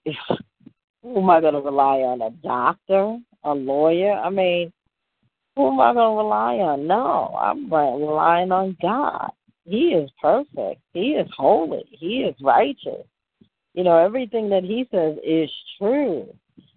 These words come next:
His word is true. You know, he's been around for, well, he's the, the great I am. He is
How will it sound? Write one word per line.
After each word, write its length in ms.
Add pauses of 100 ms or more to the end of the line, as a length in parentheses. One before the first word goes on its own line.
(160)
His 180
word 580
is 160 (220)
true. 320 (880)
You 60
know, 220
he's 380
been 240
around 640
for, 260 (880)
well, 280
he's 440 (440)
the, 140 (580)
the 280 (800)
great 360
I 180
am. 560
He 240
is 120